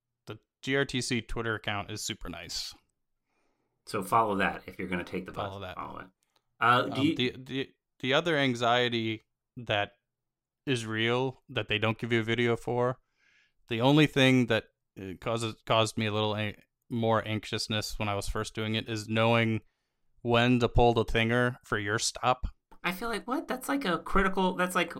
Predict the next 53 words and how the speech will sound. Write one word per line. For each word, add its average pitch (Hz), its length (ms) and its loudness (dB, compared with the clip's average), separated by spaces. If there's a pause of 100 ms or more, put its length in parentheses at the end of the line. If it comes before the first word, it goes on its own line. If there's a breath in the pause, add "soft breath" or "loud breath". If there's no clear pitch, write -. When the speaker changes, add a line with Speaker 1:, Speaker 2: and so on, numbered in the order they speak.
(760)
Speaker 2:
half 135 400 4
of 120 160 0
riding 127 260 4
a - 40 0
bus, 143 300 0
right? 147 220 -2
They 127 60 -6
have 180 180 -4
to - 60 -12
tell 220 140 -4
you 185 80 -2
how 185 80 -2
to 180 60 0
Speaker 1:
Well, 180 140 8
Speaker 2:
do 120 80 -2
that. 139 240 -4 (440)
Speaker 1:
they 165 340 2
tell 226 220 2
you 214 140 6
how 185 120 6
to, 170 220 6
I 151 40 4
mean, 143 200 6
pulling 247 360 12
the 165 80 6
thinger, 120 520 6
they 113 120 2
tell 120 160 4
you 110 120 4
how 107 80 0
to 101 80 -2
do, 101 300 -2 (160)
Speaker 2:
Hmm. 92 220 -2
Speaker 1:
right? 110 180 -2
It's 123 140 -2
not 131 140 6
hard 113 180 6
to 98 80 -6
pull 113 180 0
the 98 60 -10
thinger. 104 360 -2 (360 soft breath)
So - 160 2
you 139 100 8
have 170 180 6
to 160 80 2
know 151 120 4
your 135 260 6
bus 120 380 4
line 110 520 -2
well 113 280 0
enough 110 360 0 (100)
to 123 120 -2
know 101 540 0